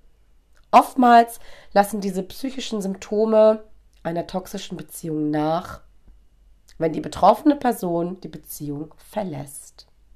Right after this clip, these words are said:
Manchmal bleiben auch Symptome bestehen. Betroffene stellen beisp-, beispielsweise fest, dass sie anfälliger sind für Angstzustände als je zuvor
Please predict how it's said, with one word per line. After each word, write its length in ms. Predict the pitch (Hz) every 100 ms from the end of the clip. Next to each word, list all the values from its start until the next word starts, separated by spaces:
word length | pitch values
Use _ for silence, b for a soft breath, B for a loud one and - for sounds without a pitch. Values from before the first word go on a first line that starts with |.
| _ _ _ _ _ _ _ - _ _ _ - B B B
Manchmal 320 | 165 180 226
bleiben 260 | 196 190 196
auch 180 | - 185
Symptome 440 | 208 - 214 196
bestehen. 720 | 190 - 240 233 165 139 147 - - - - _ _ - B B
Betroffene 420 | - - 175 208
stellen 340 | 190 175 175 170
beisp-, 420 | 175 - 202 -
beispielsweise 560 | 165 - 208 - 170 180
fest, 420 | - 190 - - B B -
dass 160 | 190
sie 180 | - -
anfälliger 680 | 240 359 - 196 170 156 151
sind 240 | 147 139
für 180 | - 165
Angstzustände 1040 | 143 160 - - 180 - - 139 143 147
als 320 | - 156 -
je 160 | 185 220
zuvor 720 | - 240 - 302 240 156 151